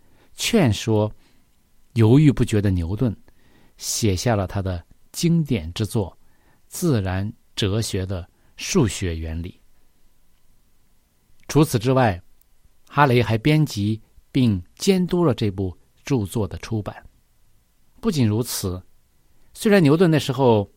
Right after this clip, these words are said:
比哈雷更富裕一些，但是第一版出版的时候，哈雷还是资助了牛顿。历史学家们称其为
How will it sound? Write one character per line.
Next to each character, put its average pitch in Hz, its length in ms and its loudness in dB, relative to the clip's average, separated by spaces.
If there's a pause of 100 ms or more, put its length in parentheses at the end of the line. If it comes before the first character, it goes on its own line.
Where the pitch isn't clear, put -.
比 101 180 -2
哈 120 200 0
雷 107 360 -4 (120)
更 107 200 -4
富 208 220 -2
裕 98 160 0
一 85 100 -8
些， 85 340 -12 (840)
但 110 120 0
是 95 340 -4 (800)
第 208 100 -2
一 220 140 4
版 95 260 -2 (100)
出 - 160 -6
版 101 160 -4
的 85 60 -6
时 - 120 -10
候， 90 280 -8 (1080)
哈 127 220 4
雷 104 180 0
还 95 160 -8
是 92 320 -6 (260)
资 165 220 -2
助 156 180 -2
了 82 200 -6 (160)
牛 80 200 -8
顿。 90 180 -10 (2750)
历 175 140 6
史 131 140 2
学 127 160 0
家 127 180 -2
们 113 300 0
称 127 280 0
其 117 200 -4
为 101 280 -4